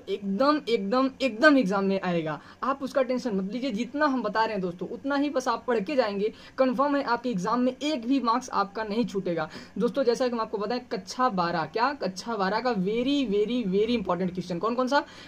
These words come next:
कक्षा बारह का बहुत ही महत्वपूर्ण question है दोस्तों। जैसा कि आप लोग को हम बता दें कि आप लोग को एक, एक marks का, मतलब एक, एक number का चार question आता है बहुविकल्पी में। क्या आता है? बहुविकल्पी, जो आपका पहला ही क्वेश्चन रहता है। बहुविकल्पी में एक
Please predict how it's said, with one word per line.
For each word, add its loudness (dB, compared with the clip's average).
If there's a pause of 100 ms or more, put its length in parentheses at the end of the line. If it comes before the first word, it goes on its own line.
कक्षा 0
बारह 4
का 4
बहुत 0
ही 4
महत्वपूर्ण 2
question -6
है 2
दोस्तों। 0 (260)
जैसा 2
कि 2
आप 2
लोग 0
को 2
हम 0
बता 0
दें 0 (300)
कि 0
आप 6
लोग 0
को 4 (260)
एक, 0
एक -2
marks 0
का, -2
मतलब 0
एक, -2
एक -2
number 0
का 0
चार 2
question -4
आता -2
है 0
बहुविकल्पी 2
में। 0
क्या 6
आता 2
है? 0
बहुविकल्पी, 0
जो 2
आपका 2
पहला 4
ही 4
क्वेश्चन -4
रहता -2
है। -8 (240)
बहुविकल्पी 2
में -2
एक -2